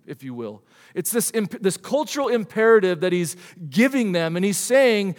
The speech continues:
"Listen, in order to, to live a life that God wants you to live, you need to love God with all of your heart." And he starts with the heart. You know, when we,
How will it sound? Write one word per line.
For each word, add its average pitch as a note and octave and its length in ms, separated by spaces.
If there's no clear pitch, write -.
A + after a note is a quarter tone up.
"Listen, F#3+ 540
in A3 140
order C#4+ 420
to, A3+ 240
to G#3 180
live G#3+ 380
a D#4 40
life A3+ 420
that E3+ 200
God B3 320
wants A3 340
you B3+ 120
to B3+ 260
live, G3+ 600
you A3+ 120
need A3+ 220
to G#3 340
love G#3 480
God D#3+ 560
with E3 200
all A3+ 760
of E3+ 540
your C#3 180
heart." F3 380
And C#3+ 100
he D3 120
starts - 840
with D#3 600
the D#3 160
heart. F#3 560
You F#3+ 80
know, G#3 80
when G#3 160
we, A3+ 260